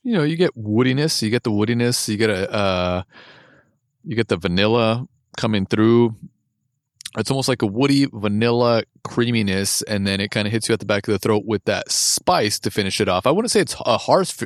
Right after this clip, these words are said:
a harsh finish. It's actually quite smooth, um,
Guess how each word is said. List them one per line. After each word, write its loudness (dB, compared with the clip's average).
a 4
harsh 0
finish. 0
It's -10
actually -2
quite 0
smooth, 2
um, 0